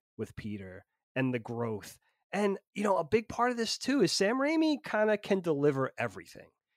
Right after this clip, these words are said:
Again, he's one of those guys that could do drama. He could do story, character, tension, action,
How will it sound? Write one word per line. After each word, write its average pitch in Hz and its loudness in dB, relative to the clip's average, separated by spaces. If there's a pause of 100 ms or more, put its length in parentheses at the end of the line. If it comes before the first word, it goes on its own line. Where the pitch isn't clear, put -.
(140)
Again, 139 6
he's 151 0
one 214 4
of 226 2
those 202 2
guys 143 0
that 120 -6
could 117 -6
do 131 0
drama. 113 -6
He 123 -8
could 127 -6
do 127 -4
story, 110 -4
character, 110 -6 (420)
tension, 123 0 (580)
action, 123 0